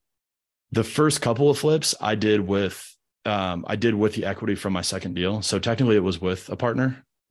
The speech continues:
We had, I'll tell a quick story about that deal 'cause it was crazy, but I, it was six units. It was three duplexes that were all side by side. And this was the rental that I had. And so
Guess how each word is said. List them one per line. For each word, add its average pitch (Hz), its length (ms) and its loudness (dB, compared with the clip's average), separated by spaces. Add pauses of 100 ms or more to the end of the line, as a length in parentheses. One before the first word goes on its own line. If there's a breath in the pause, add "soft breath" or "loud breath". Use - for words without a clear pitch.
We 104 240 0
had, 98 500 0 (1080)
I'll 104 260 -4
tell 110 160 -2
a 95 60 -2
quick 101 160 -2
story 98 220 0
about 90 180 -2
that 92 140 -2
deal 87 220 0
'cause 87 120 -8
it 82 60 -6
was 87 280 -8 (880)
crazy, 90 340 0
but 87 360 -4
I, 98 260 -4 (140)
it 101 60 -4
was 98 160 0
six - 280 0
units. 110 400 0
It - 80 -8
was 92 140 -4
three 113 200 0
duplexes 92 540 -2
that 87 100 -4
were 87 120 -2
all 90 120 0
side 90 220 -2
by 87 120 -2
side. 92 400 -2 (500 soft breath)
And 92 580 0
this 92 140 -2
was 104 100 -4
the 90 100 -4
rental 87 260 -2
that 82 100 -6
I 85 60 -6
had. 90 440 -8
And 101 140 0
so 92 580 0